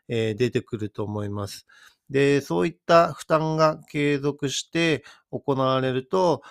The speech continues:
アライメントがどんどん悪くなって、えー、隠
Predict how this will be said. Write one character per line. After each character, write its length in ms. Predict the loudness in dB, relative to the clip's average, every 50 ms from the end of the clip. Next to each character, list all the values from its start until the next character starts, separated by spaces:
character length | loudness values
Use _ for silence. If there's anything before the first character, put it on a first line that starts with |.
| -20 -20 -20 _ _
ア 100 | -4 -2
ラ 140 | 0 0 0
イ 60 | 0
メ 160 | 0 -2 -2 -4
ン 80 | -4 -6
ト 100 | -4 -4
が 120 | -2 -2
ど 120 | -2 -2
ん 100 | -4 -4
ど 120 | -4 -4 -4
ん 100 | -4 -4
悪 240 | -4 -4 -4 -6 -8
く 140 | -8 -8
な 160 | -6 -6 -6 -6
っ 80 | -8 _ _ _ _ 2
て、 340 | 2 4 4 2 0 -4 -8 _ _ _ _ _ _ _
え 460 | -8 -6 -4 -4 -4 -4 -6 -6 -8 -10 -10
ー、 60 | -8
隠 160 | -6 -6 -6